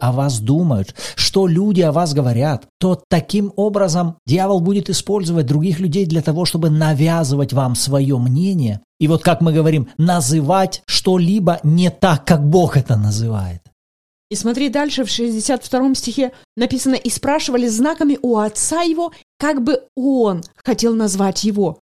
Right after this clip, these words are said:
Speaker 2: И вот тут, друзья, вы только попробуйте представить, если бы Захария в этот момент как-то по-другому захотел бы назвать своего сына,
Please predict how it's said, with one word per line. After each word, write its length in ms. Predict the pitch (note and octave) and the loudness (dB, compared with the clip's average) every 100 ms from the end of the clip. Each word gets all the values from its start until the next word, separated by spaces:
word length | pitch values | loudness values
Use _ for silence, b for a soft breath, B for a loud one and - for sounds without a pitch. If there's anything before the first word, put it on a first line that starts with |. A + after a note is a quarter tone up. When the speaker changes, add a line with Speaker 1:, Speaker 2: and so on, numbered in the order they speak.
| _ | _
Speaker 2:
И 80 | C4 | 2
вот 220 | A3+ A#3+ | 4 2
тут, 140 | D#4 C4+ | 2 2
друзья, 420 | C#4+ B3 A3 - | 0 2 0 0
вы 120 | G3+ A3+ | -2 0
только 320 | D#4+ D#4+ D4 | 0 0 0
попробуйте 560 | A#3+ A3 A#3+ A#3+ A3+ A3 | 0 0 0 0 -2 -2
представить, 720 | A3+ - - G3+ G3 - - | -4 -4 -2 -2 -2 -4 -6
если 580 | A3 A3 E4 A4+ - D4+ | -4 2 2 2 -2 -2
бы 220 | A#3+ C4+ | 0 -2
Захария 680 | A3 A#3 - B3+ B3 G#3 E3 | 0 -2 0 0 2 0 0
в 80 | G3+ | -2
этот 320 | D#4 E4 D#4+ | -2 -4 0
момент 540 | C4 B3+ B3+ F#3 - _ | 0 2 2 -2 -6 _
как-то 280 | D#4 D#4+ G4 | -4 0 -2
по-другому 760 | E4 C4+ E4 B3+ F4+ F#4+ F4 | 0 0 0 2 2 2 0
захотел 540 | B3 C4 B3+ - D#4 B3+ | 0 0 -2 0 -2 0
бы 140 | A#3+ | 2
назвать 500 | A3+ G#3+ A3+ C4+ B3+ - | 2 0 0 -2 -4 -8
своего 420 | - A3 G#3 G#3 | 0 2 2 -2
сына, 400 | - C#4+ A#3 | 0 0 0